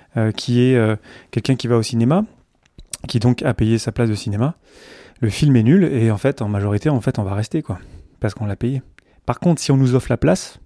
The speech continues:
là, du coup, on va, on aura plus tendance à quitter la salle. Donc c'est comme ça, on est, on est, on est, euh, euh, nous les humains, on est, euh,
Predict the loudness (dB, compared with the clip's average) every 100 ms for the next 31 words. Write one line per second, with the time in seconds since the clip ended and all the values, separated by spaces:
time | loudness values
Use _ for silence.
0 | _ _ -6 -4 -4 -4 -2 -2 -2 -4
1 | -6 -6 -4 -4 -4 -8 -8 -8 -8 _
2 | _ -10 -6 -8 -8 _ _ _ _ _
3 | _ _ _ _ _ _ _ _ _ _
4 | _ _ _ _ _ _ -20 _ _ _
5 | 0 2 4 2 4 2 2 2 2 2
6 | 2 0 0 0 0 -2 -2 -4 -6 -10
7 | -20 _ -20 -20 -20 -20 -20 -20 -20 -20
8 | -20 -20 -20 -20 _ _ _ -2 0 2
9 | 4 2 0 0 0 -2 -4